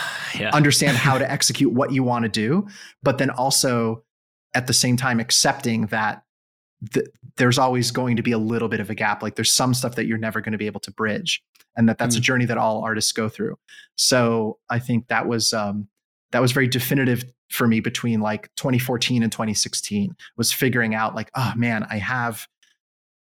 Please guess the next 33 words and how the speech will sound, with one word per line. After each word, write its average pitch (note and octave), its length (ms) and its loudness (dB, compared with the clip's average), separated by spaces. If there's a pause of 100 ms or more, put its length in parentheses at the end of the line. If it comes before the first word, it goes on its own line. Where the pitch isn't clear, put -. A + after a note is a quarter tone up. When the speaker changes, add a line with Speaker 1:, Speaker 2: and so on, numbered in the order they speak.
(480)
Speaker 2:
an B2+ 120 6
idea A#2+ 380 4
of B2 120 0
the B2 80 -4
type B2 340 -4
of G2+ 360 -8
stuff - 340 -2
that A2 100 -2
I A2 80 -2
wanna G#2 280 -2
do." - 440 -4 (480)
N-, G#2+ 200 2
now A2+ 320 2
it's A2 180 -4
like, G#2+ 240 -6 (100)
how C3 180 -2
do B2 140 2
I G#2 340 -2 (440)
find B2+ 580 2 (220)
those A2 280 0
opportunities? G#2 840 -2
And, A2 180 -4
and G#2+ 160 -2
how A#2+ 160 -2
do B2 160 0
I, A2+ 280 -4 (320)
when A2+ 140 0
I G#2+ 120 0
get C#3 200 0
those B2+ 160 0
opportunities, A2+ 540 -2
make A2+ 180 0
sure A2+ 560 0